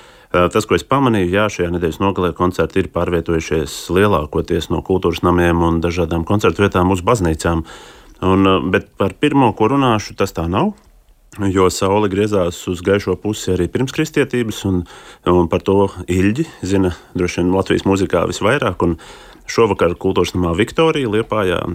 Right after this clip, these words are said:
Ilģu zie-, ziemas saulgriežu koncerts, un, ā, tradicionālajam Ilģu sastāvam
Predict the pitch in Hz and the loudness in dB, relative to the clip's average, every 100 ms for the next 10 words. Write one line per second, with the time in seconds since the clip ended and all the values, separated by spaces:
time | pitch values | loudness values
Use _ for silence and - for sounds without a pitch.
0 | - 92 92 95 85 - - - - 85 | -4 -2 0 0 -2 -8 -20 -10 -4 0
1 | 98 - - - 95 98 90 - 92 107 | 0 -2 -14 -2 0 2 -2 0 0 2
2 | 98 82 - 143 143 87 - 82 78 - | 0 0 -2 -2 0 -4 -2 -2 -2 -8
3 | - - - - 80 90 110 92 98 90 | -20 -20 -20 -8 -8 -2 -2 0 0 2
4 | 90 92 104 101 - 110 - 87 90 87 | 4 4 2 0 -4 -6 -2 -2 0 0